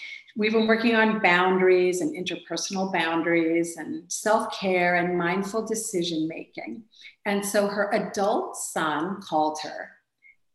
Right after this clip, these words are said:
to say, um, "Hey, Mom, Grandma, um, how do you feel about babysitting for the grandkids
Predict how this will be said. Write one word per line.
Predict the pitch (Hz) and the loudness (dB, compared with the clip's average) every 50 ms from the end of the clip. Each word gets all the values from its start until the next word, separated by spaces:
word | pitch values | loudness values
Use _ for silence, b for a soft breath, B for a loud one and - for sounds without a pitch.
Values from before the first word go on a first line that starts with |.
| _ | _
to | - - 190 | -10 -8 -6
say, | - - - - 175 165 156 151 147 147 160 175 175 180 185 - | -6 -6 -2 0 0 2 2 2 0 -2 -4 -6 -6 -8 -8 -8
um, | 185 180 175 175 180 175 180 - - | -6 -4 -4 -4 -4 -6 -6 -10 -4
"Hey, | - 339 427 | -2 2 6
Mom, | 359 269 226 220 220 233 254 277 330 339 B B B B B B B B B B _ _ - | 6 6 6 6 4 4 4 4 4 2 B B B B B B B B B B _ _ 0
Grandma, | - 202 208 202 202 185 175 190 220 254 294 302 - - 254 240 | 2 4 4 4 4 2 0 2 2 2 2 2 0 -2 -4 -2
um, | 226 226 226 220 226 233 226 | -2 0 0 0 0 0 -2
how | - - 240 262 | 0 2 2 4
do | 359 | 4
you | 427 427 - | 4 4 4
feel | - 269 277 285 | 2 2 4 2
about | 277 247 247 247 254 262 254 - | 2 2 0 0 0 0 0 2
babysitting | 226 277 320 349 320 - - 220 202 196 202 214 220 214 | 2 4 6 6 6 4 4 0 0 2 2 0 -2 -2
for | - 220 214 | -2 -4 -2
the | 214 220 | -2 -2
grandkids | 196 220 262 370 494 494 440 - - 262 220 202 196 190 190 185 - - - - - | 0 0 0 2 2 -2 -4 -2 2 2 4 4 4 2 2 0 -4 -8 -10 -12 -14